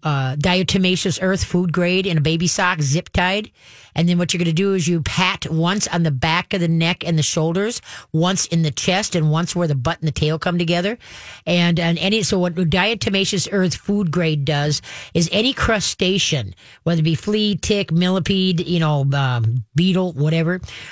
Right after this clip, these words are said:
uh, it walks through it. It, it's, uh, ant, it scrapes their shell and they dehydrate naturally. A lot of people use diatomaceous on their lawns, you know, if they, if they have a, a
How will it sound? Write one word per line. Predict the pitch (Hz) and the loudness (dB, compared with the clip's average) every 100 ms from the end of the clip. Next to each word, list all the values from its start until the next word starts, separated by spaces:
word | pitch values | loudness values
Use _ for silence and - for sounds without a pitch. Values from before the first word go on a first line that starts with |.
| - | -6
uh, | 160 165 | -4 0
it | 165 | 2
walks | 180 180 180 - | 2 2 0 -2
through | - 185 | -2 0
it. | 214 196 | 0 -2
It, | 139 - | -4 -2
it's, | 170 160 131 - | 0 0 -4 -4
uh, | - - | -4 0
ant, | 170 180 - - - - | 0 0 -2 -10 -18 -4
it | 185 | -2
scrapes | - - - 202 214 - | -2 -2 0 0 0 0
their | 202 | 0
shell | - 185 | 0 2
and | 175 | 2
they | 160 | 2
dehydrate | 156 127 160 156 156 147 | 2 2 0 2 0 0
naturally. | 135 139 - 147 127 - - - | 0 0 0 -2 -2 -8 -16 -6
A | 165 | 0
lot | 185 | 0
of | - | 0
people | 247 220 | 0 0
use | 190 156 | 0 0
diatomaceous | 180 170 - 165 160 160 147 | 0 0 0 0 0 0 2
on | 139 | 2
their | 135 | 2
lawns, | 143 160 170 170 165 | 2 2 2 2 2
you | 156 | 0
know, | 147 | 0
if | 139 | 0
they, | 143 | -2
if | 135 135 | -2 -4
they | 143 | 0
have | 131 135 | 0 0
a, | |
a | 123 117 | -2 -2